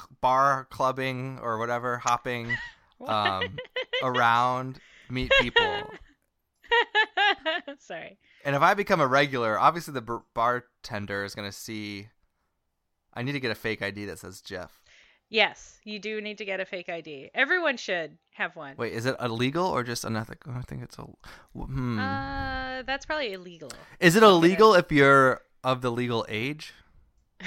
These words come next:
Speaker 2: I think it's illegal to have false identification, no matter what age you are.
Speaker 1: <laughs> Okay, I'll look it up, 'cause I don't,
Speaker 2: Yeah,
Speaker 1: you know, I
Speaker 2: look,
Speaker 1: know it's
Speaker 2: y-,
Speaker 1: not illegal to
Speaker 2: investigate
Speaker 1: record
Speaker 2: that.
Speaker 1: somebody without their knowledge,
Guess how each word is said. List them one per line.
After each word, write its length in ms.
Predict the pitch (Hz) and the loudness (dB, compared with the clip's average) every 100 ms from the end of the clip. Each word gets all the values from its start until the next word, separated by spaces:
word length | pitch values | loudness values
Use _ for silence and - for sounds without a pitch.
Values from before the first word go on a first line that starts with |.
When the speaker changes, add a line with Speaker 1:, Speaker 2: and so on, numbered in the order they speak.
| - 855 - - - _ 294 302 311 | -8 -10 -14 -12 -12 _ -2 -2 0
Speaker 2:
I 260 | 220 233 233 | 2 2 0
think 180 | 262 247 | -2 -2
it's 140 | 208 | -6
illegal 320 | 220 226 208 | -6 -4 -4
to 100 | 208 | -4
have 200 | 208 190 | -2 -4
false 340 | - 190 190 190 | -6 -10 -8 -8
identification, 720 | 180 185 175 170 165 160 170 | -10 -10 -12 -14 -12 -14 -14
no 140 | 180 196 | -14 -10
matter 340 | 190 185 180 | -8 -6 -8
what 200 | 175 - | -8 -8
age 240 | 156 160 147 | -8 -10 -10
you 140 | 156 | -8
are. 260 | 160 160 180 _ - | -6 -6 -8 _ 0
Speaker 1:
<laughs> 100 | - - 622 554 571 - | 0 2 -2 -2 -6 -4
Okay, 380 | 220 147 123 104 | -2 -2 -2 2
I'll 160 | 143 | 4
look 180 | 196 196 | 4 2
it 80 | 143 | 0
up, 160 | 113 - - | 0 -2 -4
'cause 260 | 143 - - _ _ _ _ _ | -4 -4 -18 _ _ _ _ _
I 100 | - | -2
don't, 160 | 123 - | 0 0
Speaker 2:
Yeah, 120 | 233 | 0
Speaker 1:
you 40 | 196 | 0
know, 60 | 104 | -2
I 280 | 101 _ 247 | -6 _ -6
Speaker 2:
look, 100 | 262 | 0
Speaker 1:
know 120 | 175 | 2
it's 80 | 214 | 2
Speaker 2:
y-, 40 | 240 | 0
Speaker 1:
not 200 | 165 - | -2 -2
illegal 120 | 143 | -4
to 60 | 139 139 | -2 2
Speaker 2:
investigate 240 | 302 254 208 | 0 0 0
Speaker 1:
record 220 | 170 131 | 0 0
Speaker 2:
that. 40 | |
Speaker 1:
somebody 180 | 135 120 | -2 -4
without 260 | 113 110 110 | -2 -2 -2
their 100 | 104 | -4
knowledge, 540 | 98 95 110 127 - | -6 -6 -6 -8 -12